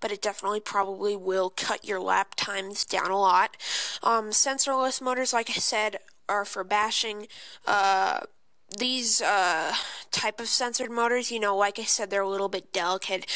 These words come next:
You know, there's holes in here and stuff like that. There, this is a complete sealed can, so you're not gonna be expecting this thing, but, uh, most sensor,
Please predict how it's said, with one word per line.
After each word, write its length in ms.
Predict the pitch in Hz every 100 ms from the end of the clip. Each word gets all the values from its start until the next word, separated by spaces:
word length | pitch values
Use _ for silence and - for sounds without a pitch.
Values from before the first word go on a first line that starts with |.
| - -
You 80 | 233
know, 160 | 220 196
there's 280 | 202 208
holes 500 | - 220 196 175 190
in 140 | 196 185
here 400 | 196 190 190 196 - - -
and 160 | 208 196
stuff 360 | - - -
like 260 | 196 196 -
that. 280 | 185 185 180
There, 380 | 202 196 190 190
this 280 | 208 - 196
is 180 | 196
a 60 | 196
complete 500 | - 202 - 202 175
sealed 480 | - - 214 202 202
can, 380 | - 190 190 208 - -
so 160 | - 240
you're 80 | 254
not 180 | 269
gonna 140 | 269 226
be 460 | 214 202 196 185
expecting 760 | 175 165 - - 214 214 208 190
this 140 | 202
thing, 340 | - 190 196 202
but, 220 | 170 - - - -
uh, 200 | 175 185
most 300 | 208 208 -
sensor, 840 | 226 196 196 208 190 190 185